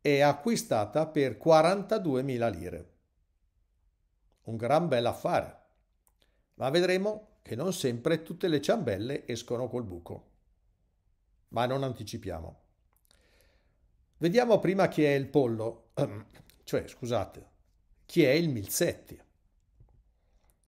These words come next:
Francesco Milzetti era figlio del ricco conte faentino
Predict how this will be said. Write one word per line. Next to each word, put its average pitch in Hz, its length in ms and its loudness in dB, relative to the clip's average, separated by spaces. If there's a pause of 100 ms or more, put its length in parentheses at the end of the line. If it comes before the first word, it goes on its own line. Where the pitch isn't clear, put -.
(2000)
Francesco 202 560 2
Milzetti 165 600 0
era 190 220 6
figlio 139 800 -2
del 156 400 2
ricco 208 280 2
conte 147 420 2
faentino 117 960 -2